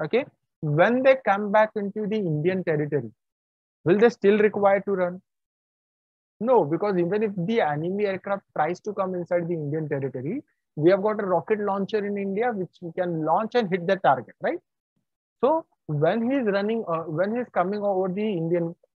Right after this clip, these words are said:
airspace, what the aeroplane will do is it will try to conserve the fuel so that it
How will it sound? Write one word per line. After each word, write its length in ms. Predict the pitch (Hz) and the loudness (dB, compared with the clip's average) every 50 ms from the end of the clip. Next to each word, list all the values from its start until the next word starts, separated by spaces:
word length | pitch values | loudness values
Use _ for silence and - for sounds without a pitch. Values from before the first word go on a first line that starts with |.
| _ _ | _ _
airspace, 460 | 165 147 143 143 - _ - 110 - _ _ _ _ _ _ _ _ _ _ _ _ _ _ | -4 -4 -4 -4 -6 _ -14 -14 -14 _ _ _ _ _ _ _ _ _ _ _ _ _ _
what 280 | - 147 160 180 185 180 | 2 4 4 4 4 2
the 80 | 214 220 | 2 2
aeroplane 460 | 208 202 208 196 - 214 202 202 202 190 | 2 2 2 0 0 -2 -2 -2 -2 -2
will 160 | 208 202 185 | -2 -4 -2
do 220 | 175 196 196 196 202 | -2 -2 0 0 0
is 120 | 226 233 - _ _ _ | -2 -2 -6 _ _ _
it 100 | 160 147 | -10 -6
will 140 | - 156 156 143 - | -4 -4 -4 -2 -2
try 160 | 143 139 143 143 - _ | -2 -2 -2 -2 -4 _
to 240 | 190 214 247 254 - _ | -2 -2 -2 -2 -4 _
conserve 520 | - 147 139 143 139 131 147 151 151 147 147 | -2 0 0 0 -2 0 2 2 2 2 2
the 160 | 160 156 147 - _ | 0 0 0 -4 _
fuel 280 | - 220 254 302 330 - _ _ _ _ _ _ | -8 -6 -6 -6 -8 -12 _ _ _ _ _ _
so 120 | - 175 175 | 0 2 4
that 180 | 185 185 170 | 4 4 2
it 80 | 170 | 0